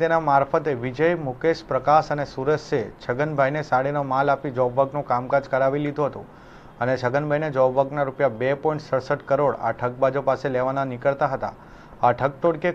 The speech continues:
ખોટા ખોટા વાયદાઓ મારી સમય પસાર કરી રહ્યા હતા અને ટોળકી દ્વારા ચેકો પણ આપ્યા હતા, પરંતુ ખાતામાં બેલેન્સ નહીં હોવાનું કારણો ચેકો પણ રિટર્ન થયા હતા, જેથી છગનભાઈએ ઉઘરાણી કરવા જતાં તેની સામે ગાળાગાળી કરી જાનથી મારી નાખવાની ધમકી આપી હતી.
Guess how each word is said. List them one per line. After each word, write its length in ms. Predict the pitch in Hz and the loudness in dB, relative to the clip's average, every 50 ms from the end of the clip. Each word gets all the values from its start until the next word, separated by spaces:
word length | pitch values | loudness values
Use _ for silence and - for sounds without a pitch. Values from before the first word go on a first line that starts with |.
| 175 | 0
ખોટા 240 | - 151 143 160 160 160 160 | -4 0 2 0 2 2 2
ખોટા 180 | 151 156 151 147 139 | 2 4 4 4 4
વાયદાઓ 340 | 127 131 131 143 147 147 147 143 | 2 2 4 2 2 2 2 2
મારી 240 | 143 143 147 139 113 - - | 0 0 0 -2 -4 -4 -4
સમય 220 | 131 131 139 139 135 135 | -2 -2 -2 0 0 0
પસાર 240 | 123 - 143 143 139 139 | 2 4 2 2 2 2
કરી 180 | 147 143 147 143 147 | -2 -2 0 -2 0
રહ્યા 180 | 143 139 135 117 101 | 0 0 0 0 0
હતા 100 | 101 98 - - | -4 -8 -8 -10
અને 200 | 107 110 117 117 | -10 -8 -8 -6
ટોળકી 380 | 110 120 120 117 - - 131 127 127 | -4 -4 -4 -4 -4 -6 -4 -2 0
દ્વારા 180 | 123 123 123 123 - | 0 0 0 -2 -4
ચેકો 260 | 123 123 123 156 147 | -4 -2 -2 -2 2
પણ 160 | 151 160 151 143 | 2 4 4 2
આપ્યા 280 | 139 - 151 143 131 120 | 0 0 0 0 0 0
હતા, 120 | 113 104 - | -2 -2 -2
પરંતુ 320 | 117 117 123 127 123 131 123 123 - - - - - - - - - | -4 -4 -4 -4 -4 -6 -6 -6 -10 -18 -20 -20 -20 -20 -20 -4 6
ખાતામાં 440 | - 131 131 - 165 170 175 170 160 147 | 6 6 8 8 4 4 4 4 4 2
બેલેન્સ 300 | 147 156 165 160 156 - | 2 2 -2 -4 -4 -4
નહીં 200 | 160 160 160 147 131 | -4 -2 -2 -2 -2
હોવાનું 500 | 139 147 151 156 156 151 131 107 98 - - - - - - - - - - - - - | 0 2 2 2 2 -2 -4 -6 -8 -12 -18 -20 -20 -20 -20 -20 -20 -20 -20 -20 -2 4
કારણો 380 | 135 131 143 147 160 165 170 170 170 170 - | 6 8 8 8 6 4 2 0 0 0 0
ચેકો 280 | 156 147 139 - 160 | -2 -2 2 2 2
પણ 220 | 156 160 165 160 147 | 2 2 0 0 0
રિટર્ન 260 | 147 143 151 151 151 147 | -2 0 -2 -2 -2 0
થયા 240 | 151 156 151 139 | 2 2 2 2
હતા, 160 | - - 104 104 104 - | 2 0 -6 -8 -8 -8
જેથી 200 | 123 120 120 131 123 - | -8 -6 -6 -6 -8 -2
છગનભાઈએ 500 | - 123 117 147 151 151 135 143 147 151 139 | -4 0 0 0 0 2 2 2 2 2 2
ઉઘરાણી 340 | 117 127 131 135 143 143 131 | 0 0 -2 0 -2 0 0
કરવા 220 | 139 135 139 139 139 135 | 2 4 4 4 4 2
જતાં 260 | 139 127 143 139 131 | 0 0 0 0 0
તેની 220 | 135 135 139 127 - | -2 -6 -6 -6 -4
સામે 300 | 123 120 123 135 135 117 101 98 113 | -4 -4 -2 -4 -6 -6 -6 -4 0
ગાળાગાળી 520 | 120 131 135 143 147 139 143 143 147 147 143 | 2 4 4 4 6 6 6 6 6 4 0
કરી 160 | 156 147 147 147 135 | 0 0 0 0 0
જાનથી 320 | 135 127 135 135 135 143 143 | -2 -2 -2 -4 -4 -4 -2
મારી 180 | 139 139 139 139 | -2 -2 -2 -2
નાખવાની 420 | 139 135 131 - 139 139 143 143 135 127 | -4 -4 -2 0 0 0 0 -2 -2 -2
ધમકી 320 | 123 123 123 123 - 143 147 143 | -4 -4 -6 -4 0 4 4 4
આપી 200 | 139 - 156 147 | 2 2 -2 -2
હતી. 220 | 147 131 - 104 | -2 -2 -6 -12